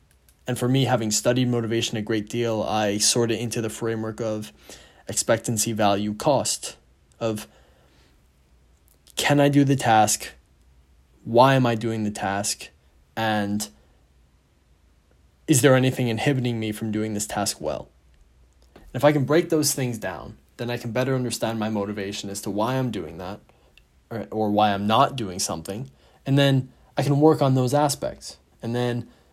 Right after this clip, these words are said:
become more motivated through working on those aspects.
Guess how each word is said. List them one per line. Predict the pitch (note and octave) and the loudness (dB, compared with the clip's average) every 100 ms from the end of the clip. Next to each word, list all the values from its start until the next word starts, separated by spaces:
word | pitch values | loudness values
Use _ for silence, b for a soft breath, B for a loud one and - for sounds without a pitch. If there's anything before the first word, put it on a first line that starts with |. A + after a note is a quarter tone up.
| b | b
become | - C3 E3 F#3 | -8 0 4 4
more | A#2+ | 2
motivated | F#2 C#2 B1+ C2 C2 - - _ | -2 -8 -10 -12 -14 -16 -18 _
through | - F3 E3+ | 2 8 8
working | A2 G2 G#2+ | 6 -4 -6
on | D#2 C#2 | -8 -10
those | B1 | -10
aspects. | B1+ A#1+ - - C#3 | -8 -8 -8 -10 -10